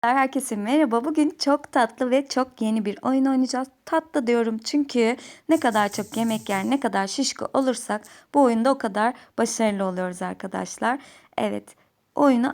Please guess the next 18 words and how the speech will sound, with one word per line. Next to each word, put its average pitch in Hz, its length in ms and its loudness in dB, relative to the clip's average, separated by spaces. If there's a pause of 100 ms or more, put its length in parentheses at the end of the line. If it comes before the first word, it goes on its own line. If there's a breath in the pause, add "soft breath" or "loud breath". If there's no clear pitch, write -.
anladınız. 233 680 0 (240 loud breath)
Bu 240 100 -8
küplerden 220 720 0
geçmek 220 440 -4
için, 269 420 -4 (280 loud breath)
e, 214 220 -2
kilomuzun 220 640 -2 (220)
çok - 240 -4
olması 185 420 -6
gerekiyor. 247 720 -2 (460)
Hemen 247 180 -8
on 247 240 0
bire 240 180 -4
geç, 240 240 -10
on 294 260 0
bire 262 340 -4
ayarlayamıyorum. 226 1000 -6 (300)
Evet. 220 240 -4